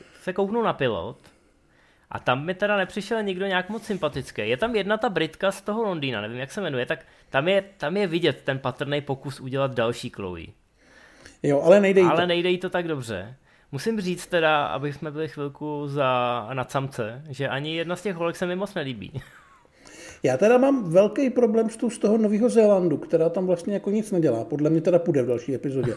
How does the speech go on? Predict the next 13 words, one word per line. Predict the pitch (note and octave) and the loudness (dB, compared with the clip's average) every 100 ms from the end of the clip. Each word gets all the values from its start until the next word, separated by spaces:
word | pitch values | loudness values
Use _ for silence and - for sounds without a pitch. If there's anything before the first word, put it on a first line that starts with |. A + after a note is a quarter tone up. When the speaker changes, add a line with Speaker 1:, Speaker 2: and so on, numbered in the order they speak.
| - - - | -6 -16 -18
Speaker 2:
<laughs> | - - - | -20 -20 -20
Která | - - D#3+ F3+ | -6 6 10 10
si | F3 A3 | 8 2
myslím, | G3+ - A3+ | 0 0 0
že, | F#3+ G#3+ G#3+ G#3 - - - - - - - - - _ _ _ _ - | 6 6 6 2 -14 -20 -12 -12 -12 -20 -20 -20 -20 _ _ _ _ 0
že | F#3+ | 4
tam | G3 A3 A3+ | 6 4 4
se | - A#3+ | 4 4
ten | A#3+ B3+ - | 6 2 4
casting | G3+ G3 - A3+ | 2 0 0 0
fakt | A3+ A3 | 2 2
jako | F3+ G#3+ | 2 4
nepoved. | F3+ D#3 D3+ - - | 2 2 -2 -2 -8